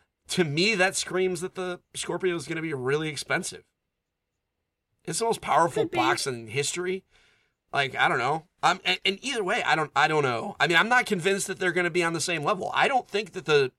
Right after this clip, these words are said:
Speaker 1: that the, um, the success of the Switch, which even if it's temporary success, I don't think the success of the Switch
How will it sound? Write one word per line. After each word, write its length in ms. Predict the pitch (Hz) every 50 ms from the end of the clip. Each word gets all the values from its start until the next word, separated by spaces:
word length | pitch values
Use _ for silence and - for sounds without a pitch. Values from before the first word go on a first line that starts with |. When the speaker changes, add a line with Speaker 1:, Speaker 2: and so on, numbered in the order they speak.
| _
Speaker 1:
that 240 | - 117 135 135 -
the, 420 | 123 131 135 127 127 123 123 120 - _ _ _ _ _ _ _ _ - -
um, 440 | - 120 117 117 113 113 113 113 - _ _ _ _ _ _ _ _ _ _ _ _ _ _
the 140 | - 135 143
success 500 | 139 - 151 143 - - 170 165 156 -
of 100 | 170 135
the 80 | 131 127
Switch, 400 | - - 123 127 104 - - -
which 220 | 190 202 - - _ _ _ _ _ _ _
even 220 | - 202 247 277 254
if 80 | 202
it's 140 | 214 - -
temporary 600 | - - 208 202 - - 143 127 110 104 104 104 107
success, 500 | - - - - - - - - - - _ _ - - - _
I 100 | - 147
don't 140 | 175 190 185
think 160 | - 185 180
the 80 | - 165
success 460 | - - 151 - - 175 165 147 -
of 80 | 156 127
the 60 | 127
Switch 420 | - - - 143 131 - - -